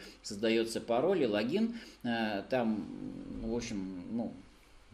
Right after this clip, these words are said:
и брокерский счёт открывается далеко не за пять минут, и там не нужны деньги, так сказать, там сразу,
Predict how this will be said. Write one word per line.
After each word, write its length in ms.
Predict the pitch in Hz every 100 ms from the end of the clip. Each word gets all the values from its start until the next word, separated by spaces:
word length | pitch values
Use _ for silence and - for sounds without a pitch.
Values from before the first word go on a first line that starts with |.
| -
и 100 | 120
брокерский 460 | 120 113 113 -
счёт 200 | 123 127
открывается 480 | 110 - 123 113 -
далеко 280 | 107 110 131
не 120 | 113
за 100 | 104
пять 240 | 104 196 208
минут, 380 | 190 190 190 190 - - -
и 520 | 127 120 117 117 110
там 180 | 151 123
не 100 | 139
нужны 360 | 165 160 123 110
деньги, 480 | 117 208 190 170 156
так 60 | -
сказать, 300 | - 120 -
там 260 | 123 117
сразу, 500 | 113 127 127 120 120